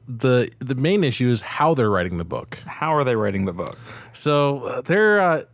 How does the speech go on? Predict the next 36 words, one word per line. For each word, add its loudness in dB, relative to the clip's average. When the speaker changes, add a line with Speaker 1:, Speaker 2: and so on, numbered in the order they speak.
Speaker 1:
each, 0
so 0
they're 4
like, 2
you 0
know, 2
'cause, 0
like, 0
since 0
it's 0
a 4
group 0
project, -2
so 2
you -2
wanna 2
make 0
sure 0
that 2
they're 2
all 4
t-, -6
taking -4
equal 4
parts 0
and 0
doing 2
it. 0
So -2
the 2
way 2
they've 2
decided 0
to 2
do 6
it -2